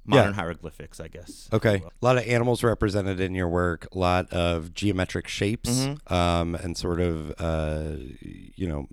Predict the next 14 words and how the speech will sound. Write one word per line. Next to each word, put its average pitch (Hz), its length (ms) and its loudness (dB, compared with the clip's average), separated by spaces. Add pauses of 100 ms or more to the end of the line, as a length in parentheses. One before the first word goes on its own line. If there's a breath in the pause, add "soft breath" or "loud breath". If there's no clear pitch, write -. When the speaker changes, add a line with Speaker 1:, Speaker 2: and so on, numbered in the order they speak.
Speaker 1:
mirroring 87 580 -2
two 90 180 -6
sides 87 440 -2
of 98 100 -2
things. 107 520 0
Speaker 2:
Mm-hmm. - 60 -20 (540 loud breath)
Speaker 1:
In 107 80 4
addition 107 380 0
to 110 160 2
the, 95 320 4
you 113 100 0
grew 117 180 4
up 113 100 0
in 98 280 0